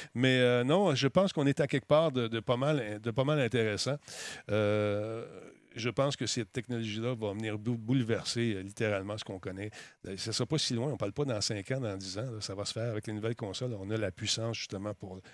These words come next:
pour le faire. Alors, voilà, je vais essayer de rallumer ça, voir ce que ça dit. Donc, une belle patente. Suivez ça. Ça va être sur Epic. Ça va être gratuit, euh, prochainement. Euh, du moins, la version démo va être gratuite, mais là, j'imagine qu'on va falloir mettre la main dans sa poche, puis éventuellement,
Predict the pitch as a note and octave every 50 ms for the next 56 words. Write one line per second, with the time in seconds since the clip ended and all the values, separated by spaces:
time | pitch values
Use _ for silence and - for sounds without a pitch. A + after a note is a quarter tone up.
0 | - _ _ - A2+ G2 G2 F2+ - A2 A2 G#2+ - - - - - _ _ -
1 | - F#2+ G2+ F#2 F2 F2 F2 E2+ F2+ F#2 - - G#2 - - B2 A2+ G2 G2+ G2
2 | G2 G2+ F#2+ F2+ - - A2+ G2+ G2 F#2 - - F#2+ - G2 F2 E2 F2+ - _
3 | - - - - - - A#2+ D#3+ F3 - C#3 B2+ B2 C3+ F3+ G3 D3 - B2 A#2+
4 | B2+ - - - - - - - - D3 D#3+ F3 E3 C3+ - - F#2 - D3+ C3+
5 | D#3+ D#3+ - - C3+ C3 A2+ - - D3+ - - B2 G#2+ A2+ A#2+ A#2 A2 A2+ G#2+
6 | G#2+ G#2 - - C3 C3+ B2+ G#2+ G2+ G2 - G#2+ G2+ - - G2+ F#2+ G2 A2 B2
7 | - - - - - - - - - - G#2+ G#2 G2+ G2 G2 G2 F#2+ F#2+ F#2 F#2+
8 | G2 G2+ A2 - - - _ _ _ _ _ _ _ _ _ _ _ _ _ -
9 | - B2 C#3 A#2+ G#2+ B2+ C3+ D3 C#3+ A#2+ A2+ G#2+ A#2 G2+ - - B2+ A#2+ A2 A#2
10 | A#2 G#2+ B2 A2+ F2+ F#2 G2+ F#2+ - G#2 G#2 G2+ - - C#3 - - C3 A2+ G#2+
11 | G#2 G2+ G2 F#2+ G2+ G#2 G2+ G2 G2 A2+ A2+ A2 - G2 F#2 F#2 F#2 G#2 - -
12 | A2+ G#2+ G#2+ A2 A2+ A2 - G#2 G2 G#2+ A2 G#2+ G2+ F#2+ - G2 - - A2+ A#2
13 | - - - G#2+ G#2 G2 G2+ G2 - - G#2 F#2 F#2 G#2 A2